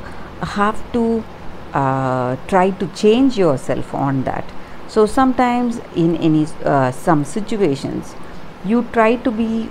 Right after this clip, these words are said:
over controlling and you do not change your ways, and this may be your weakness.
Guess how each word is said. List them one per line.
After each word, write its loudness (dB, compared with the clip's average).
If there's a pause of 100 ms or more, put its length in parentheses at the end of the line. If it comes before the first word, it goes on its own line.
over 2
controlling 2
and 2 (440)
you 2
do 2
not 0
change 0
your 4
ways, 0
and 0
this 2
may 4
be 0
your -2
weakness. -2